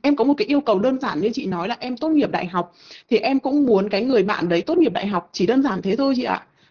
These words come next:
Về ngoại hình thì em không phải là một cô bé xinh xắn và em cũng không quá cao ấy, nên em có hy vọng là bạn ấy có thể là cao từ mét sáu lăm, sáu bảy trở lên. Đấy, thế thôi. Nhưng nó lại không phải vấn đề đấy. Mà có một cái chuyện như thế này,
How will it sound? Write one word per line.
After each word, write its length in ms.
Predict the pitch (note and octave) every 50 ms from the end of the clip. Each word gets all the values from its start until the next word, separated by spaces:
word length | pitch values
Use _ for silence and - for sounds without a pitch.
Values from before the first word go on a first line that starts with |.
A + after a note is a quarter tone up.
| _ _
Về 180 | A3+ A3+ A3
ngoại 260 | G#3+ G#3+ A3+ - - -
hình 280 | F#3+ A3+ A3 G#3 G3 F3+
thì 120 | G3+ F#3
em 220 | - - C#4 C#4+
không 240 | C#4+ - - D#4+ D#4
phải 120 | C#4 A3 F3
là 80 | F3+
một 220 | F3+ F3+ F3 F3 - _ _ -
cô 120 | C4+ C4+
bé 180 | A3+ G#3 F#3+ A3+
xinh 280 | - - D4+ C#4+ C#4
xắn 340 | C4+ - - - - G3 B3 F#4+ - - _ _ _ -
và 100 | - G#3+
em 140 | - D4+ D#4
cũng 140 | D#4 D4 C#4+
không 180 | - E4+ D#4+ D#4
quá 180 | - A3 G3+ G#3+ -
cao 300 | - F4 E4+ E4+ E4 E4+
ấy, 100 | G4 A4 - - _ _ _
nên 160 | D#4+ D#4+ D#4+ D4+
em 180 | - D4 D4 C#4+
có 140 | - A#3
hy 140 | A#3 C4 C#4+
vọng 180 | B3+ C#4 - F#3+
là 60 | F#3+
bạn 220 | E3 G3+ - -
ấy 120 | F3 F#3 G3
có 120 | G3 B3
thể 200 | C#4 D4 A#3 F3
là 240 | D#3 E3 E3+ F3 E3+
cao 320 | D#3+ - B3+ C4 B3+ B3
từ 140 | - - G#3+
mét 220 | F3+ F#3 A#3 C#4 -
sáu 260 | - A#3+ G#3+ G#3 A3+
lăm, 300 | C4 C#4 D4 D4 C4+ C4+
sáu 140 | - A3 G3+
bảy 240 | G#3+ D4 D4+ -
trở 160 | - - E3 D#3
lên. 360 | F#3 A3+ C4 C4+ C#4 C4+ -
Đấy, 120 | - A#3+
thế 120 | - C4+ D4
thôi. 100 | F4+ F4 - - - - - - - -
Nhưng 200 | D#4+ F4+ E4+ E4
nó 120 | C4+ C4+
lại 100 | E4+ E4
không 160 | - - F4
phải 120 | E4+ D#4 F#3+ F3
vấn 140 | E3 F#3 G#3+
đề 180 | C4+ B3 G3+
đấy. 360 | F3 F3 E3 E3 G3+ D4 G#4 - _ _ _ _ _ _ _
Mà 440 | C#4 B3+ B3+ A3+ G#3 G#3+ G3+ G3 F#3+ - _ _ _ _ _ _ _ _ _
có 120 | - A3 A#3
một 300 | - G4+ F4+ - - -
cái 100 | G3+ G#3
chuyện 340 | - - F#4+ - - A3
như 100 | B3+ C#4
thế 120 | B3+ C4 C4
này, 340 | B3 B3+ A#3+ G#3 G3 F3+